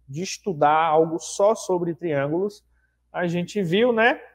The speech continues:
como calcular a área de triângulos. Mas só isso? Não.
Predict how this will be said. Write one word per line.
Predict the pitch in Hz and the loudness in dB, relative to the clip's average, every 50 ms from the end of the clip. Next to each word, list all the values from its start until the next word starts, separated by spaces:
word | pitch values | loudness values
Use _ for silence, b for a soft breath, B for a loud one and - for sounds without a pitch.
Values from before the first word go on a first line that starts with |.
| B B B B | B B B B
como | - 262 269 285 277 269 247 | 0 2 2 2 2 0 -2
calcular | - - 226 214 208 208 214 196 185 185 190 202 - - | 2 4 4 4 4 2 2 4 6 8 8 6 4 4
a | 185 170 | 4 4
área | 165 165 175 185 190 190 | 6 6 6 6 6 4
de | 170 175 208 | 2 0 -2
triângulos. | 202 - 233 220 185 196 233 254 247 190 170 127 110 104 - - - - - _ _ _ _ _ _ _ _ _ _ _ _ _ _ _ _ _ _ _ _ _ - | -2 -2 -2 0 2 4 4 4 4 2 2 0 0 -2 -6 -12 -14 -16 -18 _ _ _ _ _ _ _ _ _ _ _ _ _ _ _ _ _ _ _ _ _ -2
Mas | 160 170 185 185 | 0 2 2 2
só | - - 226 226 | 4 6 8 8
isso? | 214 220 240 269 269 - - 311 320 - _ _ | 8 8 6 2 2 0 -2 -2 -4 -4 _ _
Não. | - 185 190 202 208 220 240 226 170 117 98 - | -4 0 2 4 6 6 6 6 4 2 -2 -6